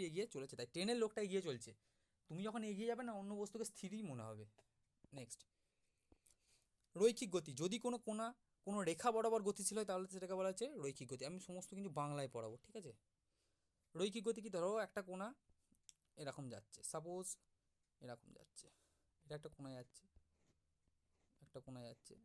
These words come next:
এই ধরো এটা দিয়ে এরম যাচ্ছে, রৈখিক, এটা হচ্ছে রৈখিক গতি। সরল রৈখিক গতি কি না, যদি কোনো কোণা কোনো সরলরেখা বরাবর চলে, সেটাকে বলা হচ্ছে সরল রৈখিক গতি বা দূরত্ব, সেটাকে বলছে রৈখিক গতি। গতি বা দূরত্বটা আমি পরে পড়াবো, এগুলো আগে তোমাকে জানতে হবে। নেক্সট,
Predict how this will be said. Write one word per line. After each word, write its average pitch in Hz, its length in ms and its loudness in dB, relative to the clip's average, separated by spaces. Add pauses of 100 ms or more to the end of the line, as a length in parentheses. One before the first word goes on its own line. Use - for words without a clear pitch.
এই 135 80 -8 (100)
ধরো 135 180 -2
এটা 131 160 -6
দিয়ে 131 160 -4
এরম 123 200 -6
যাচ্ছে, - 280 -12
রৈখিক, 160 300 -8 (140)
এটা 131 120 -8
হচ্ছে 156 200 -6
রৈখিক 127 360 -6
গতি। - 180 -18 (920)
সরল 214 320 6
রৈখিক 233 280 6
গতি 208 200 2
কি 240 80 -6 (120)
না, 156 60 -2 (120)
যদি 180 220 2
কোনো 247 120 2 (100)
কোণা 226 180 0 (220)
কোনো 214 200 -2
সরলরেখা 202 440 2
বরাবর 220 280 4
চলে, 220 180 2
সেটাকে 190 260 0
বলা 190 120 2
হচ্ছে 208 200 -6
সরল 165 260 2
রৈখিক 165 220 -8 (100)
গতি 147 260 -4
বা 151 60 -2 (260)
দূরত্ব, 127 260 -4
সেটাকে 139 200 -6
বলছে 143 200 -8
রৈখিক 120 260 -8
গতি। 120 120 -10 (160)
গতি 190 240 0
বা 240 120 2
দূরত্বটা 233 280 -2
আমি 226 160 -6
পরে 202 160 6
পড়াবো, 180 200 4
এগুলো 190 160 0
আগে 208 120 -4
তোমাকে 214 160 -6 (100)
জানতে 160 280 0
হবে। 110 160 -4 (840)
নেক্সট, 117 280 -12